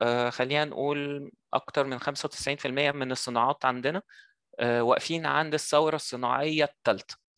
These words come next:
اللي هو إيه؟ آه، عندنا، آه، مكنة بتشتغل ومواتير بتشتغل و، آه، آه،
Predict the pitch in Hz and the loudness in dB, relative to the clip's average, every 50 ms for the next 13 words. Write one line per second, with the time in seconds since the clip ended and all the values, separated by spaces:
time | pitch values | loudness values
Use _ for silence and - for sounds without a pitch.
0 | _ _ _ _ - - - - _ - 110 117 117 123 135 143 143 139 127 - | _ _ _ _ -20 -20 -20 -20 _ -6 -4 -2 -2 0 0 2 4 4 4 4
1 | 131 143 139 139 123 - - - 110 113 117 117 113 113 113 113 113 113 113 - | 4 4 4 2 0 -2 0 0 2 2 2 2 0 0 0 0 0 0 -2 0
2 | - 113 113 117 117 113 135 143 143 147 143 143 143 - - - 117 113 110 110 | 2 2 2 2 2 0 -2 0 2 2 2 2 0 -2 -2 -2 -2 0 0 0
3 | 110 113 139 147 - - 175 175 180 185 180 180 175 - 127 123 120 - - 123 | 0 0 -2 -2 0 0 2 4 4 4 4 4 2 0 -2 -4 -8 -6 -6 -8
4 | - - - - 160 175 170 185 185 185 180 165 139 123 113 113 113 113 117 - | -8 -4 0 2 2 4 4 4 4 4 2 -2 -2 -4 -2 -2 -2 -2 -2 -4
5 | - - 147 143 135 123 120 - - 127 - - - - 165 156 175 175 180 175 | -2 -2 -2 -2 -2 -6 -12 -14 -12 -12 -12 -8 0 0 2 4 4 2 0 0
6 | - - - - - - _ _ 113 127 139 143 143 147 147 - - - 113 117 | -8 -14 -18 -18 -20 -20 _ _ -4 -2 0 2 2 2 2 0 2 2 2 2
7 | 117 120 120 120 117 107 - - 117 117 113 113 113 113 113 113 113 113 110 | 2 2 2 2 0 0 0 -2 -2 -2 -2 -4 -4 -4 -4 -4 -4 -6 -6